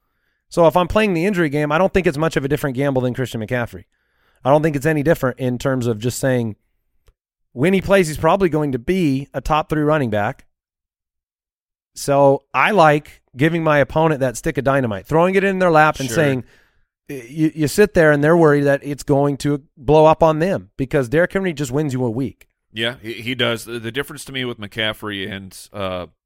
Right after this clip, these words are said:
Speaker 2: and Derrick Henry, there are, they're the injuries. Like,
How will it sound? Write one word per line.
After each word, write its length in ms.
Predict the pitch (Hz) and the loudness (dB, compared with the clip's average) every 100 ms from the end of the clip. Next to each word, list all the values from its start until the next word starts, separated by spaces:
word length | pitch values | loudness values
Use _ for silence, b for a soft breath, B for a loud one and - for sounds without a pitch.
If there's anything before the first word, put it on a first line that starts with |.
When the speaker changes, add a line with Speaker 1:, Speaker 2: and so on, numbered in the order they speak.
| _ _ _ _ _ | _ _ _ _ _
Speaker 2:
and 260 | 104 104 110 | -18 -14 -6
Derrick 240 | 110 104 | -4 -4
Henry, 400 | 120 113 104 92 _ | -6 -6 -6 -10 _
there 180 | 98 104 | -10 -6
are, 160 | 113 - _ | -8 -10 _
they're 160 | 123 127 | -6 -6
the 180 | 107 110 | -6 -10
injuries. 480 | 120 92 90 85 - | -10 -12 -14 -14 -14
Like, 140 | 92 | -14